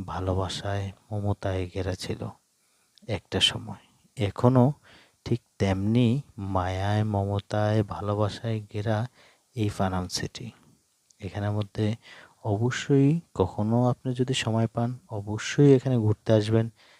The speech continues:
এখানে যখনই ঘুরতে আসবেন, আপনার মন অবশ্যই ভালো হয়ে যাবে। আমাদের এই যে পুরা ফ্যামিলি সবাই আমরা আসছি, আমরা অবশ্যই সবাই মিলে এখন আমরা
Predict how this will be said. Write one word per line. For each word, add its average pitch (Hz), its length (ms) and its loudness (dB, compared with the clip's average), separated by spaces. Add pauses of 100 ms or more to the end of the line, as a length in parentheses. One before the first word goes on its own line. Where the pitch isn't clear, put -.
(200)
এখানে 113 240 -2 (100)
যখনই 117 340 4
ঘুরতে 110 340 -2
আসবেন, 127 260 -6 (220)
আপনার 110 260 -2 (100)
মন 104 140 4 (200)
অবশ্যই 135 480 2
ভালো 104 200 4
হয়ে 113 200 6
যাবে। 120 200 6 (600)
আমাদের 98 380 2
এই 98 100 4
যে 104 160 2
পুরা 98 300 0
ফ্যামিলি 101 420 0
সবাই 113 240 8 (140)
আমরা 110 240 2
আসছি, - 260 0 (680)
আমরা 98 300 0 (240)
অবশ্যই 123 440 0 (480)
সবাই 107 240 6
মিলে 107 260 4
এখন 113 140 -6
আমরা 104 200 2